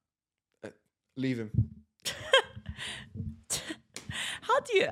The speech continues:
Speaker 2: how do you, you're literally saying, "I need to tell him, but I can't." Okay, so don't then. You can't.
Speaker 1: Yeah, cut. Move to Mexico.
Speaker 2: Hmm, you literally
Speaker 1: I don't
Speaker 2: can't.
Speaker 1: even know why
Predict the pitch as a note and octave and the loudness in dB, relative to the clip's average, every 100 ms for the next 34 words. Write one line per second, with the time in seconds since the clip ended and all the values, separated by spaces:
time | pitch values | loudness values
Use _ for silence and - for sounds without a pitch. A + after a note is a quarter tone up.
0 | - D4+ A#4 - - - C#4 D#4 F4+ G#4+ | 4 4 4 2 0 0 6 8 8 8
1 | F#4+ F4 D4 A#3+ - - B3+ D4+ D4 C#4+ | 4 6 4 4 -2 2 4 4 4 6
2 | A#3 G#3 F#3+ - F#3+ D#3 - B3+ C4 A#3 | 8 6 6 8 6 6 2 4 4 2
3 | - A#3 - F#3 F#3 F3+ G3+ G3+ A#3+ F3+ | 4 4 6 6 4 4 2 6 6 6
4 | - _ C3+ B2+ - - C3+ - - - | 0 _ 4 4 4 4 2 2 0 0
5 | - - _ _ _ C#3+ F#3+ F3 D3 C#3+ | 0 -20 _ _ _ 4 6 6 2 0
6 | A#2 A2 G#2+ G#2 - C#4+ A#3+ G#3+ C4 B3+ | -2 -6 -6 -6 0 4 4 6 6 6
7 | D4+ - B3+ F3+ G#3+ G3+ F3 E3 D#3 | 4 6 10 12 12 10 8 8 8